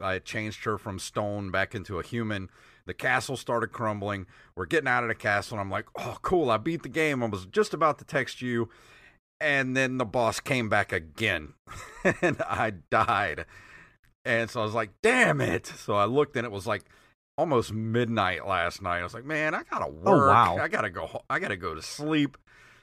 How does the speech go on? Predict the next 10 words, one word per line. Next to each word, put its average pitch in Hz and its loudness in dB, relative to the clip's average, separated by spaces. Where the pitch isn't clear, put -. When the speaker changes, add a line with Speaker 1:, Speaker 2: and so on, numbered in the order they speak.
Speaker 1:
So 104 0
I, 113 -2
I 101 0
saved 135 0
it, 127 0
and 110 -2
I'm 104 0
gonna 107 -2
go 101 -2
back 92 0